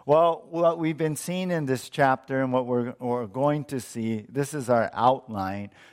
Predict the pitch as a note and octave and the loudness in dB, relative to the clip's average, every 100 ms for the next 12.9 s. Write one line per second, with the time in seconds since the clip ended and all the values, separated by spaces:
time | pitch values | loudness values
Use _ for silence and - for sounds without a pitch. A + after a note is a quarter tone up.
0 | - C3 C#3 C#3 C3+ C3+ C#3 B2+ A#2 - | -2 0 4 4 4 2 0 -4 -8 -14
1 | A#2+ - B2 A#2 A2+ D3 D3+ C#3+ A#2+ A#2 | -16 -10 -6 -6 2 4 4 0 0 2
2 | A2+ B2 B2+ B2+ C3 A2+ - C#3 C#3+ B2 | 4 4 0 -2 -2 -6 -6 -4 0 2
3 | B2+ B2 A2 B2+ D3 F3 D3+ A2 G2+ F#2+ | 2 0 -2 2 4 4 2 -2 -2 -2
4 | A2+ B2+ _ - _ C#3 D3 C#3+ D3+ D3+ | -4 -8 _ -20 _ 0 0 -2 -2 0
5 | D3+ B2+ B2 A#2+ C#3+ C#3+ C#3+ G#2+ C3 B2+ | 0 0 -2 2 4 4 0 -2 4 4
6 | A#2 - A#2 G2 D3 G#3+ F3 A#2 - B2 | 4 -2 -4 2 2 2 0 -2 -4 -8
7 | G#2+ G#2 - A#2+ B2+ C3 C3+ - A#2+ G#2+ | -6 -6 -6 -2 0 0 -4 -4 -2 0
8 | G#2 - _ - A#2 A2+ B2 B2 B2 A2 | -2 -6 _ -10 -8 0 2 2 0 -2
9 | A2 A2 G#2+ G2 G#2+ A2 B2 B2+ - - | 2 4 2 -2 -2 2 2 2 -6 -10
10 | G#2+ F#2+ G2 - C3 D3 D3 C#3 - D#3 | -10 -8 -8 -4 -2 -2 -4 -6 -8 -2
11 | D#3+ F#3+ F#3+ C#3+ D#3 D3+ - - - - | 0 0 -2 -8 -8 -10 -14 -20 -20 -20
12 | _ - C3+ C3+ - C#3 C3+ B2+ | _ 0 2 2 0 0 2 2